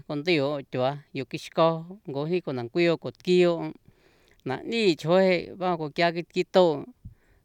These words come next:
joꞌ cwinancwii quintyqueⁿꞌ jeꞌ, quintyqueⁿꞌyoꞌ jeꞌ cwandiooꞌ macotseicho ñꞌeⁿñê joꞌ, quiajoꞌ juunaꞌ mꞌaaⁿ jndyuu juu tsꞌo̱o̱tyeⁿ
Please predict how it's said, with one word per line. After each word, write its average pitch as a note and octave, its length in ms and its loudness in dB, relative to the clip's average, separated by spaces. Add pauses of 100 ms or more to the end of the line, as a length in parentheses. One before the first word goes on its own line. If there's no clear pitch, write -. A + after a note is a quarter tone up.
(100)
joꞌ D#3+ 160 2 (120)
cwinancwii C#3+ 480 -4
quintyqueⁿꞌ E3+ 420 2
jeꞌ, D#3 260 -4 (840)
quintyqueⁿꞌyoꞌ F#3 420 2
jeꞌ D#3+ 180 -2
cwandiooꞌ D#3 460 2
macotseicho E3+ 640 -2
ñꞌeⁿñê D#3 300 2
joꞌ, E3+ 280 0 (840)
quiajoꞌ E3+ 300 2
juunaꞌ G3 320 0
mꞌaaⁿ D#3+ 340 2 (120)
jndyuu F3 360 0 (1040)
juu F3 160 0 (260)
tsꞌo̱o̱tyeⁿ D3+ 720 -4